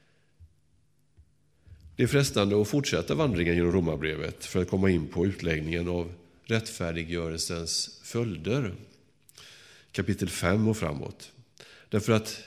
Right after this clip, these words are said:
det stannar inte med rättfärdiggörelsen. Det är bara grunden till vad Gud gör för oss och vad Gud har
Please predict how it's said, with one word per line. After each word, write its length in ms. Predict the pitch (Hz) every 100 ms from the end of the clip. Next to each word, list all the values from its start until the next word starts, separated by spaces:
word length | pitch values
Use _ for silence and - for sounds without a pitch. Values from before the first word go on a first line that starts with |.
| -
det 100 | 113
stannar 460 | - 147 110 113
inte 380 | 143 90 - 78 90 - _ -
med 140 | 95
rättfärdiggörelsen. 840 | 90 87 - 73 80 69 85 - - - _ _ _ _ _ _ _ _ _ _ -
Det 100 | 107
är 60 |
bara 480 | 107 123 98 95 95 95 - - -
grunden 520 | 101 80 71 65 - - _ _ _ _ _
till 120 | 98
vad 120 | 90
Gud 220 | 85 85
gör 380 | 85 85 82 90 - _ _ _ _
för 280 | - 85 73
oss 360 | - - - -
och 60 |
vad 120 | 92
Gud 240 | 90 90 85
har 280 | 82 85